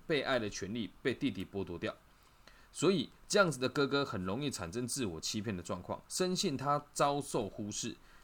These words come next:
他寻找所有的证据来证明他的想法是正确的，因此他的行为有可能变得相当的恶劣，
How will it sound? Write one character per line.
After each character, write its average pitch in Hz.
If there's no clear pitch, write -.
他 208
寻 180
找 120
所 139
有 147
的 107
证 123
据 139
来 107
证 127
明 98
他 123
的 113
想 101
法 85
是 101
正 95
确 101
的， 78
因 175
此 -
他 127
的 123
行 120
为 95
有 110
可 107
能 82
变 107
得 90
相 107
当 110
的 98
恶 104
劣， 110